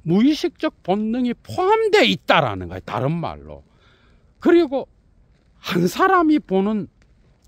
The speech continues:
그 눈의 관점은 한계가 있어, 그죠? 그래서 관점에는 다양성이 인정돼야 되는 거예요.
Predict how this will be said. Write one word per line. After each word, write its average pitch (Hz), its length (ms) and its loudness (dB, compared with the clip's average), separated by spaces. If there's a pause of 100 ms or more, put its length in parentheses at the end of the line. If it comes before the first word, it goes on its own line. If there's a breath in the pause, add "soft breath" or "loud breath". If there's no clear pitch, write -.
그 - 100 -2
눈의 247 580 4
관점은 170 680 -2
한계가 392 600 2
있어, 104 280 -10
그죠? 92 320 -16 (800)
그래서 359 420 2 (540)
관점에는 151 880 -2 (340)
다양성이 143 800 -4
인정돼야 185 800 -6
되는 65 240 -20
거예요. - 360 -20